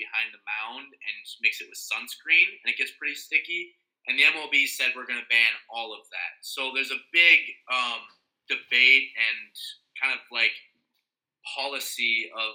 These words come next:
against sticky substances in M L B right now, just to combat those illegal substances that they deem to be too good to, so hitters have a, a chance, pretty much. So Joe Musgrove had this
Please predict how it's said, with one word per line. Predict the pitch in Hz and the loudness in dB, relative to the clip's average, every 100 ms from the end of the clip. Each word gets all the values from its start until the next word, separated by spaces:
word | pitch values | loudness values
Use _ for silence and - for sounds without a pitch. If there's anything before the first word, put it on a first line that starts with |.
| - | -6
against | 117 - 117 123 123 - - | -6 -2 2 2 0 -6 -4
sticky | 131 120 117 | -2 -2 -4
substances | - 110 110 131 127 - 143 135 - | -6 -6 -8 -12 -14 -8 -8 -8 -14
in | 107 107 107 110 | -14 -14 -8 -4
M | 117 | -4
L | 113 107 | -4 0
B | 127 127 | 2 2
right | 110 104 | 0 -2
now, | 107 104 | 0 0
just | 117 - | 0 -2
to | - | -4
combat | - - _ 104 113 120 - - | -10 -18 _ 4 6 6 2 -8
those | 110 107 101 - - - | -6 -6 -8 -10 -10 -12
illegal | 107 113 104 101 | -6 -6 -6 -8
substances | - 110 - 117 127 110 | -6 -6 -6 -16 -16 -12
that | 98 - | -10 -6
they | 104 104 - | -6 -6 -4
deem | - 104 107 - | -2 -2 -6 -14
to | - | -14
be | - - - | -10 -8 -8
too | - 123 123 127 127 _ _ _ _ _ - | -12 -12 -14 -16 -20 _ _ _ _ _ -4
good | 131 131 - - | 2 2 2 -6
to, | 139 127 123 123 120 - _ _ _ - - _ _ | -2 0 0 0 -4 -10 _ _ _ -20 -20 _ _
so | - 147 135 | -8 -6 0
hitters | 151 147 139 | 2 2 0
have | 131 123 117 | 2 2 0
a, | 110 101 _ 113 | -6 -10 _ -4
a | - | 0
chance, | - - 110 104 - - | 2 6 6 6 0 -14
pretty | - 90 87 | -16 -16 -14
much. | 87 - - _ _ _ _ | -14 -12 -14 _ _ _ _
So | - 139 135 | -2 0 0
Joe | 160 160 | -2 0
Musgrove | 175 - - 123 117 117 | -2 -2 -4 -4 -4 2
had | 123 123 - | 2 2 0
this | 117 - - - | -2 -2 -10 -12